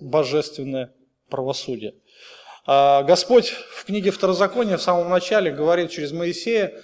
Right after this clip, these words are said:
чтобы судья не смотрел на лицо человека. Не смотрел. Суд — дело Божье. Самое главное, мы должны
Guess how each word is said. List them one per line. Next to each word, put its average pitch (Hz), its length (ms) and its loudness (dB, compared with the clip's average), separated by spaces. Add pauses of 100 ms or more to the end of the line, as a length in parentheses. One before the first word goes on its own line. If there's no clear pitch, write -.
(340)
чтобы 190 640 -2
судья 196 500 -4
не 208 140 -4
смотрел 196 560 0
на 185 100 0
лицо 185 360 -2
человека. 170 640 -2 (520)
Не 185 100 0
смотрел. 196 540 2 (280)
Суд — 262 460 0 (180)
дело 180 540 2
Божье. 147 560 2 (600)
Самое 156 320 -2
главное, 208 340 2
мы 175 100 -2
должны 147 420 -4